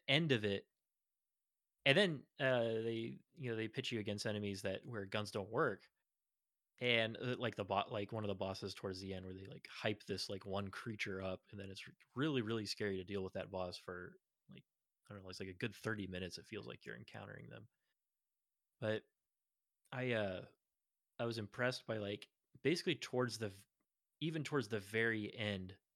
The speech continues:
you still felt helpless. Like, you didn't, the, the power fantasy hadn't,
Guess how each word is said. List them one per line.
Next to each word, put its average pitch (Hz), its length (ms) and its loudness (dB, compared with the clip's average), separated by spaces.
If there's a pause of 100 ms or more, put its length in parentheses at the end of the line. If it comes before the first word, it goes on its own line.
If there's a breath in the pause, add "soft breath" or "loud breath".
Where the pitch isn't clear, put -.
(1700)
you 117 120 -4
still 110 300 2
felt 104 360 2
helpless. 98 500 -4
Like, 104 140 -6 (180)
you 127 140 -4
didn't, 110 240 -4
the, 101 240 0
the 101 100 -4
power 110 260 6
fantasy 101 420 -2
hadn't, 95 340 -4